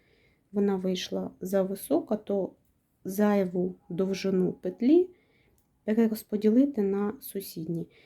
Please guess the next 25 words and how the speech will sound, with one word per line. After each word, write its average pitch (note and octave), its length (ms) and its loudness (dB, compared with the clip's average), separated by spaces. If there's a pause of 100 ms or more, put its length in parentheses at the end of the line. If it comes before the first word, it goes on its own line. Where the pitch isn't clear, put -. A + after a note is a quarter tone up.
(180)
І A3 120 6
ось G3+ 280 2
у F3+ 40 -4
нас F3+ 380 -4
точечка G#3+ 440 -6
повороту, F#3+ 760 0 (480)
одна A#3 400 4 (340)
петля, A3 460 0 (760)
один G#3+ 340 6
рядочок, F#3 540 -6 (360)
наступна G#3 760 -2 (180)
два F#3 360 -2
рядочки B3 680 0 (160)
і G#3+ 100 0
наступна G#3+ 560 2
вже G#3 300 0 (140)
три F3+ 340 -2 (120)
рядочки, B3 760 0
і C4+ 120 2
далі A3 340 4
плавненько G3+ 600 -2
воно F3+ 280 -2
переходить F#3+ 680 -6 (1040)
в - 120 -20
полотно. F3+ 580 -8